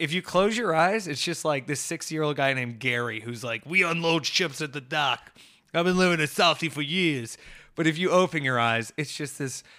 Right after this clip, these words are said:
marvelous young man, full of promise, evil as a motherfucker in the ring, though. And I found that out very quickly because, <laughs> Peter, as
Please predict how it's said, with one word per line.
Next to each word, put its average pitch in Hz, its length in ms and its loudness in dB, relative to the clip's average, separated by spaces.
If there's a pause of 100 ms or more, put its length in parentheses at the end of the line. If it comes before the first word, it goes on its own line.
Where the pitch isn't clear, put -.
(140)
marvelous 160 600 2
young 139 220 2
man, 120 300 2
full 170 240 2
of 131 120 -6
promise, 117 520 -2 (340)
evil 190 380 0
as 143 120 -4
a 143 40 -2
motherfucker 131 680 0
in 107 60 -6
the 107 80 -4
ring, 143 320 -2
though. 107 280 -8
And 143 120 -4
I - 20 -4
found 214 260 0
that 208 120 2
out 190 140 2
very 185 220 0
quickly 151 520 -2 (260)
because, - 240 -6
<laughs> - 60 -8
Peter, 170 400 0
as 143 280 -4